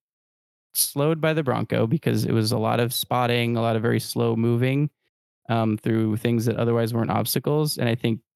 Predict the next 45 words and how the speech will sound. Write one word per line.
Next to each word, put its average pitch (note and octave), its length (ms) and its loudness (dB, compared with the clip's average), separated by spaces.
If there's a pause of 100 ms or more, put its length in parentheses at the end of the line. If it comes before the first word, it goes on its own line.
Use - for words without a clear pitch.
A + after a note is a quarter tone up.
(100)
Pavel A2+ 520 0
suffered A2+ 420 0
the G#2+ 80 0
most A2 380 0
because, A2+ 300 0
like, - 220 -2
he - 180 -4
had G2+ 100 0
to A2 60 -4
drive C#3 300 0
it B2 200 -2
and, A#2 140 0
like, A2 240 -2
worry B2 220 0
about A#2+ 220 -2
the A2+ 80 -2
thing A#2 220 0
the A2+ 80 0
whole B2+ 180 0
time. A#2+ 280 0
Like, A#2 180 -2
"Am A#2 120 2
I A#2 80 2
gonna A2+ 180 2
make A#2 220 -2
it - 140 -4
past B2 320 0
the B2 80 -2
next A#2 380 -2
obstacle?" A#2+ 760 0 (520)
Um, A#2+ 460 0 (140)
but B2+ 140 0
he D3+ 100 -2
did. G3+ 260 0 (540)
And A#2+ 600 2 (600)
that B2+ 120 0
includes D#3+ 340 0
going E3 200 0
down D#3+ 340 0 (120)
Big D#3+ 160 0
Sluice, - 480 0
which C3 200 0
is A2+ 320 0
no C3 120 0
joke. B2+ 420 -2